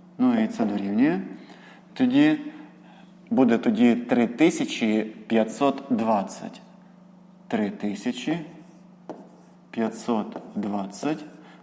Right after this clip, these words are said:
Записуємо в дужках чого? Гривень. Ну, і це в нас тоді отримав Чебурашка.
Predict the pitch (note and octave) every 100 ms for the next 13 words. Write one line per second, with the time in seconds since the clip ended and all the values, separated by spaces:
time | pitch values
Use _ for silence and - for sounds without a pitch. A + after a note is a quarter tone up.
0 | - A#2+ B2 A#2+ B2 A2+ A2+ A2+ A#2 A2
1 | - C3+ A#2 G2 G2 - - - F#2 G2
2 | G#2+ F#2+ A2+ F3+ - - - - - -
3 | - - - - - - - - - -
4 | - C3 A#2+ A#2 - C3+ B2 A2 - A#2
5 | G#2 B2 A#2 - - - - - - -
6 | - - - - - - - F#3 B2+ A2
7 | G#2 D3+ F#3+ - - - - - - -
8 | F#3+ F3+ C3+ G#2 - A#2 A2